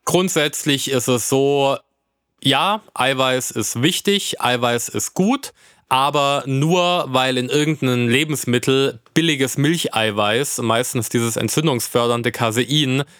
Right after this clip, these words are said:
reingemischt wurde, macht es, äh, aus einem Schokopudding kein gesünderes Produkt. Also das ist einfach Verarsche. High Protein ist Marketing.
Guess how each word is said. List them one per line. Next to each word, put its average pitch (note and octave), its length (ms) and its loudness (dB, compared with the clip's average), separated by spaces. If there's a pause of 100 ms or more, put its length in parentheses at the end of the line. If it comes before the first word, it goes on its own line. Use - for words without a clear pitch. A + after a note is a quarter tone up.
(140)
reingemischt A#2 680 -2
wurde, B2 420 2 (320)
macht A#2+ 320 0
es, B2+ 240 0 (140)
äh, B2 40 4
aus A#2 440 0
einem A#2+ 140 0
Schokopudding A#2+ 840 0 (160)
kein A2 260 -2
gesünderes G#2 500 0
Produkt. - 420 -2 (260)
Also G#2 260 0
das G#2 300 -2
ist A#2 220 -6
einfach G2 400 -4
Verarsche. A#2+ 560 0 (280)
High A#2 220 0
Protein A2+ 580 0
ist - 240 -4 (120)
Marketing. - 560 -2